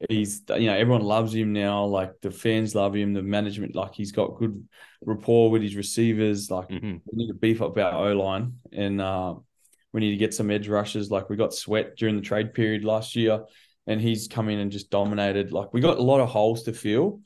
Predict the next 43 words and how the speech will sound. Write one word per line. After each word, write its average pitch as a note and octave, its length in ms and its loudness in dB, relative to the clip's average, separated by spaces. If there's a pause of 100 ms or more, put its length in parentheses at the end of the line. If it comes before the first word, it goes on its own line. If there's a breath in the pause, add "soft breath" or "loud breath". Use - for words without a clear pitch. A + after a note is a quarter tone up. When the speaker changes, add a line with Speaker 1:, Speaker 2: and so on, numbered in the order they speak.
Speaker 2:
Mm. F#2 320 -8
Speaker 1:
Um, G#2 300 -2 (180)
the A#2+ 200 0
only D3+ 560 4
positive A#2+ 560 0
about, G2+ 400 2
like, G#2 180 -2
we've B2 160 4
never C3+ 220 2
had A2 220 -2
this A2+ 220 -6 (880)
opportunity A2+ 500 0
to G#2 120 -4
draft G2+ 380 4
a - 40 -10
generational G2+ 600 0
quarterback. G#2+ 580 0
So A2 180 2
that's, F#2+ 240 2
Speaker 2:
Mm. - 120 -10 (340)
Speaker 1:
I G#2 60 2
understand G2+ 520 -4
that. C#3 180 0
I'm A#2 120 -2
like, G#2+ 260 -4 (500 soft breath)
but - 260 4 (640)
my D#3 480 8
ideal B2 600 4
scenario, B2 640 0
which A#2+ 180 -6
is G#2+ 140 -14 (280)
probably G#2+ 640 0 (1000)
not A2 240 -6
the - 60 -10
smartest G2+ 500 -4
one, G#2+ 140 -2
more G#2 220 -2
'cause G2+ 120 -6
I G2 40 2
love F#2+ 260 0
Fields G2+ 380 -4
so G#2 100 -2
much, A2 300 -6